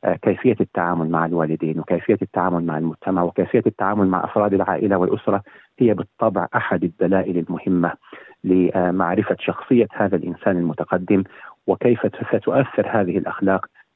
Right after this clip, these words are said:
التي يمارسونها مع العائلة والأسرة والوالدين على،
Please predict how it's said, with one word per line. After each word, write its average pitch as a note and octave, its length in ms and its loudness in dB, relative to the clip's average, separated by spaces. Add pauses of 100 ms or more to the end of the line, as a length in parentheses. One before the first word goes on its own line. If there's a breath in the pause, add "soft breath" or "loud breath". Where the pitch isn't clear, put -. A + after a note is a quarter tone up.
التي G2 240 2
يمارسونها F#2+ 680 2
مع F2 200 0
العائلة F2+ 600 0
والأسرة F2 480 -2
والوالدين F2 680 2 (400 loud breath)
على، G2+ 340 0